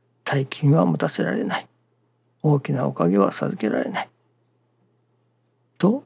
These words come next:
いうことになりましょうね。ですから、まずは私どもが神様から信用していただけれる私になる。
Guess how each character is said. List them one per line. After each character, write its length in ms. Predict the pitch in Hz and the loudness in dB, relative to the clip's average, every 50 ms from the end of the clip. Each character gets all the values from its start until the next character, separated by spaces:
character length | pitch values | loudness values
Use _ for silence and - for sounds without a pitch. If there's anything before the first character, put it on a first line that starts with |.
| _ _ - | _ _ -2
い 100 | 156 131 | 0 0
う 480 | 127 131 135 139 147 170 196 202 247 302 _ _ _ _ _ _ _ _ | 2 2 0 0 0 -2 -4 -6 -8 -12 _ _ _ _ _ _ _ _
こ 140 | - - 131 | -10 -8 -6
と 120 | - 165 123 | -4 -4 -4
に 200 | 117 113 123 135 | -4 -4 -4 -4
な 120 | 127 117 | -2 -2
り 100 | 131 131 | 0 0
ま 140 | 131 135 143 | -2 -2 -4
し 140 | - - 185 | -4 -6 -6
ょ 140 | 170 175 170 | -6 -4 -2
う 20 | 165 | 0
ね。 180 | 170 190 - _ _ _ _ _ _ _ _ _ _ _ _ _ _ _ _ | 0 0 -2 _ _ _ _ _ _ _ _ _ _ _ _ _ _ _ _
で 100 | - 147 | -4 -4
す 100 | - - - | -4 -4 -8
か 100 | - 180 | -8 -8
ら、 140 | 165 165 | -6 -4
ま 180 | 160 160 196 233 | 0 0 0 0
ず 120 | - - | 0 0
は 200 | - - - - - _ _ _ _ _ _ _ _ - | -2 -2 -2 -6 -12 _ _ _ _ _ _ _ _ -2
私 480 | 139 131 - 139 131 - - - - | -2 0 0 -2 -4 -4 -10 -12 -12
ど 80 | - - | -14 -14
も 160 | - - 208 | -14 -14 -12
が 200 | - - - - _ _ _ _ _ _ _ _ _ _ _ _ _ _ _ _ | -10 -12 -12 -14 _ _ _ _ _ _ _ _ _ _ _ _ _ _ _ _
神 220 | - - 151 135 127 | 0 0 0 0 0
様 280 | - - 135 127 131 135 | -2 -4 -4 -4 -4 -4
か 120 | - 147 | -4 -4
ら 160 | 143 156 - | -2 -2 -2
信 300 | - - - 185 220 233 | -2 0 2 2 4 4
用 260 | 226 226 233 262 269 202 | 4 2 0 0 0 -2
し 100 | - - | -4 -4
て 160 | 269 254 269 | -2 -2 0
い 60 | 208 | 0
た 140 | - - - | 0 0 0
だ 140 | - - - | 0 0 -2
け 120 | - - | -2 0
れ 120 | 262 294 | 2 4
る 260 | 311 330 - - - - - | 4 4 2 0 -2 -4 -4
私 500 | - 139 - 175 170 - - - - 262 | -4 -2 -2 -4 -6 -8 -10 -8 -6 -6
に 80 | 285 240 | -6 -4
な 140 | - - - | -6 -8 -8
る。 100 | - | -10